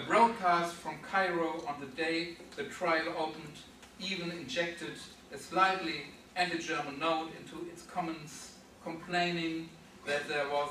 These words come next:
not a single incident in which one German plane flew over one Jewish settlement and dropped one bomb on it throughout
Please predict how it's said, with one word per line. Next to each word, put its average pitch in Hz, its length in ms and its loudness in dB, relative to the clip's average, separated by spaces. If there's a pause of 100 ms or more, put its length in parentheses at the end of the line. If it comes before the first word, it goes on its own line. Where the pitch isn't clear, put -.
not 175 300 0
a 135 60 -8
single 180 480 -4
incident 127 640 -6
in 123 100 -8
which - 180 -8 (100)
one 131 200 -4
German 120 380 -4
plane 117 300 -4
flew - 440 -12
over 117 200 -4
one 139 340 -4
Jewish 131 380 -8 (100)
settlement 120 520 -4 (320)
and 127 180 -4
dropped 139 400 -2
one 151 260 -4
bomb 117 380 -2 (240)
on 123 140 -4
it 117 120 -6
throughout 120 540 -2